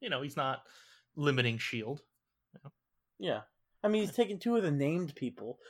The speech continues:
Speaker 2: which are the only people who can do stuff.
Speaker 1: <laughs>
Speaker 2: So.
Speaker 1: That's true, especially after the, uh, the other episode where he had everyone huddle up and then only called the named people.
Speaker 2: <laughs> I know. Feel bad for everyone else who works for shield.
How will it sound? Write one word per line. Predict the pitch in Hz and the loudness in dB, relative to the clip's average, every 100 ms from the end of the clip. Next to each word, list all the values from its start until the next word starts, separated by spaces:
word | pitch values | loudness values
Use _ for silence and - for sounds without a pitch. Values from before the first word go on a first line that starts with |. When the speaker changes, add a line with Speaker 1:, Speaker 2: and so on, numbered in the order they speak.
| - - | -20 -4
Speaker 2:
which | 151 | 2
are | |
the | 156 165 | 4 4
only | 170 160 | 4 2
people | 160 143 | 2 -2
who | 135 | -2
can | 127 | -2
do | 117 156 | -2 -4
stuff. | - 107 117 - - _ _ _ | -2 -4 -4 -8 -20 _ _ _
Speaker 1:
<laughs> | - - - - | -20 -4 -4 -4
Speaker 2:
So. | - 127 110 123 - - _ _ _ - _ | -2 -2 0 -4 -12 -20 _ _ _ -20 _
Speaker 1:
That's | 127 123 | -8 -8
true, | - 165 123 - - | -2 -2 -2 -8 -14
especially | - 170 - 151 | 0 2 4 4
after | 127 147 | 4 2
the, | 123 123 | 0 2
uh, | 117 | 2
the | 117 135 | 0 2
other | 143 156 120 | 2 4 2
episode | 123 120 127 117 | 0 -4 -2 -2
where | 117 117 113 - - - - | -2 -6 -6 -18 -20 -18 -6
he | |
had | 131 127 | -2 4
everyone | 135 135 135 127 123 | 4 6 4 4 2
huddle | 120 139 123 | 2 2 2
up | 120 113 - - | 2 0 -6 -10
and | 117 117 | -8 -6
then | 113 | -4
only | 117 117 113 107 _ | -4 -4 -6 -8 _
called | - 113 110 | -8 -8 -6
the | 110 | -12
named | 110 117 - | -12 -18 -16
people. | 117 - - _ - - | -16 -16 -20 _ -20 -20
Speaker 2:
<laughs> | - 202 175 | -10 -8 -4
I | 160 156 | -6 0
know. | 185 - - - - - - - _ _ - | -2 -2 -14 -16 -16 -18 -14 -14 _ _ -2
Feel | 165 | 0
bad | - 135 127 | 2 0 2
for | 151 135 135 - - _ _ | 2 0 0 -20 -20 _ _
everyone | 185 160 156 139 | 4 6 6 6
else | 123 - | 4 2
who | 123 | -4
works | 98 | -4
for | - | -10
shield. | - - | -12 -14